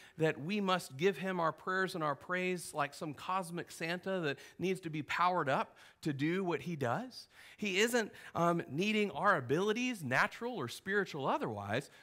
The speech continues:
to advance his kingdom or do what he plans to do. No, God cares about your heart and your soul's health. But more than that, he cares about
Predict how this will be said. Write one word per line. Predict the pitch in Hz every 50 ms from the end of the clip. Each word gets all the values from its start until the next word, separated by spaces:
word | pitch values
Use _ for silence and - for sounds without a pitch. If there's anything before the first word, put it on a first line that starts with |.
| - _
to | - 202 185
advance | 160 135 165 196 226 233 226 -
his | 214 180
kingdom | - - - 208 196 196 190 196 190 190 185 180 - - - _
or | - 165 160
do | 143 127 165 180 180 170
what | 156 160 156
he | - - 170 156
plans | - - 170 160 156 156 151 147 135 -
to | - 143
do. | 131 135 185 180 139
No, | 139 170 190
God | 175 175 208 226 277 320 254 -
cares | - - 208 208 202 185
about | 185 165 170 165 160 156
your | 156 147
heart | - - - 226 - - - _ - - - _ _ _ _ _ _ _ _ _ _ _ _
and | - 156 160
your | 160 160
soul's | 151 156 - - 180 175 170 165 156 -
health. | - 220 165 - - _ - - - _ _ _ _ _ _ _ _ _ _ _ _ _ _
But | 180 170
more | 165 170 196 226 220
than | 165 120 95
that, | 85 - - - _ _ _ _ _ _ _ _ _ _ _ _ _
he | - 185
cares | 175 - 185 180 185 175 180
about | 160 151 143 143 151 143